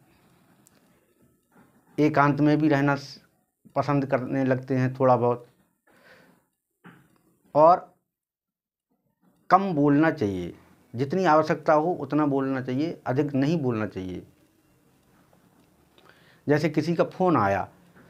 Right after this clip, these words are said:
तो क्या है कि हमने ध्यान ही नहीं दिया।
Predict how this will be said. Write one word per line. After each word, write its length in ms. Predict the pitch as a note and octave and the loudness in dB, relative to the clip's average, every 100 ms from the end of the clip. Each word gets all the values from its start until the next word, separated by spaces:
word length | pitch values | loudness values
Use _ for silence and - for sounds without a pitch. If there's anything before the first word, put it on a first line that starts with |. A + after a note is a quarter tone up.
| - _ _ _ - | -20 _ _ _ -2
तो 100 | E3+ | 0
क्या 280 | D#3+ E3+ D#3 | 4 4 4
है 140 | E3 | 2
कि 280 | D#3+ E3+ - - - | 0 -4 -6 -18 -8
हमने 200 | - D#3+ | 0 2
ध्यान 260 | D3+ C#3 D3 | 2 2 4
ही 60 | E3 | 4
नहीं 200 | D#3+ D#3 | 4 4
दिया। 300 | D#3+ D#3+ | 2 0